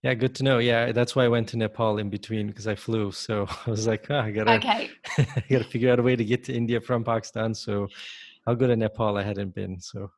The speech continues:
Speaker 1: that, that was, that was how I did it. But
Speaker 2: Nice.
Speaker 1: it's not ideal for everybody. I think, you know, if you're crunched for time, flying to another country and then spending weeks there is not the best way to do it. But,
Speaker 2: No,
Speaker 1: uh,
Speaker 2: no.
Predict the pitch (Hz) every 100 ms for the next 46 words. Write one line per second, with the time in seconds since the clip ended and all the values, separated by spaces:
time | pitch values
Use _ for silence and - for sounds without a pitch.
0 | - 104 104 110 101 98 - - 110 98
1 | 107 98 92 - 202 214 226 113 - -
2 | - 123 127 113 101 110 104 - 110 101
3 | 98 101 98 98 - - - - _ _
4 | - 104 - 101 95 113 98 98 - 104
5 | - - 113 - 117 - 117 107 101 -
6 | 110 107 104 110 107 117 113 110 - 110
7 | 107 - 107 101 95 - 104 101 95 104
8 | - - 98 104 95 107 107 113 - 98
9 | 101 - 101 101 104 104 - - 110 -
10 | _ - _ _ 233 233 214 220 233 240
11 | 240 233